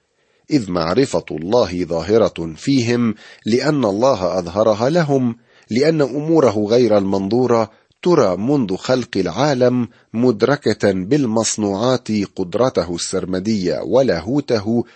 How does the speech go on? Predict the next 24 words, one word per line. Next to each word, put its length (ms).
حتى 540
إنهم 520
بلا 280
عذر. 500
الخليقة 640
كشفت 540
عن 160
أمور 340
الله 360
غير 280
المنظورة، 600
ليس 320
عن 220
كل 360
أموره، 580
بل 260
عن 320
قدرة 540
الله 400
السرمدية 920
وعن 360
شخصه 480
في 140
اللاهوت. 600